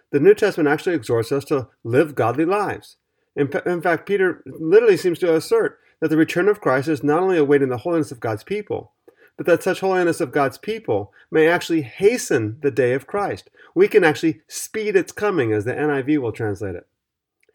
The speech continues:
Now, this creates havoc for those who wish to predict the time of Christ's return, for we cannot even, can,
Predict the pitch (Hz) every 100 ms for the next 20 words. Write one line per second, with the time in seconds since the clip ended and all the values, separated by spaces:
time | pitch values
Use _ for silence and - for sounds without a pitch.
0 | _ _ 156 156 190 - 143 123 185 208
1 | 147 110 131 123 123 123 127 120 - 123
2 | 131 - - 135 117 - 120 - 104 160
3 | 110 - _ _ _ _ _ - 180 190
4 | 185 175 165 156 185 175